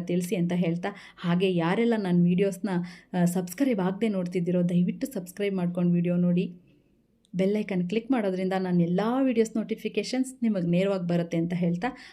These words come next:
ಆತ್ಮೀಯರೇ, ನನ್ನ ಪ್ರೀತಿಯ ವೀಕ್ಷಕರೇ,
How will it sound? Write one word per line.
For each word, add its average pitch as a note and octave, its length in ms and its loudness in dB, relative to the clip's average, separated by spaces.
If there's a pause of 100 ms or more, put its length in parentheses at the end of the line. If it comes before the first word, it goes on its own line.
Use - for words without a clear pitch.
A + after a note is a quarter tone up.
(120)
ಆತ್ಮೀಯರೇ, A3 720 2 (240)
ನನ್ನ G3 200 0 (180)
ಪ್ರೀತಿಯ G3 520 -4
ವೀಕ್ಷಕರೇ, F3 600 -6